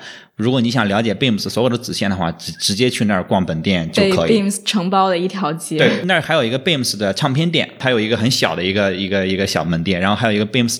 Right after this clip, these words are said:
Speaker 1: T，然后就是一个全是 T 恤的这么一个店，然后里面只卖 T 恤，然后它那个 T 恤是跟这个装置艺术一样，它摆在那个橱窗里，然后他们在旋转，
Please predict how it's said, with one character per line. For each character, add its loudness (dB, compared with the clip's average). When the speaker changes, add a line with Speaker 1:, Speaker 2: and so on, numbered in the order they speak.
Speaker 1:
T， 0
然 -4
后 0
就 0
是 0
一 -2
个 0
全 0
是 2
T 2
恤 2
的 -4
这 -2
么 0
一 -2
个 -4
店， 0
然 0
后 2
里 2
面 2
只 -2
卖 2
T -2
恤， 0
然 0
后 2
它 0
那 2
个 0
T 0
恤 2
是 0
跟 2
这 2
个 2
装 0
置 2
艺 2
术 0
一 -2
样， 0
它 -2
摆 -2
在 2
那 0
个 -2
橱 -2
窗 0
里， 0
然 0
后 2
他 2
们 2
在 2
旋 0
转， 0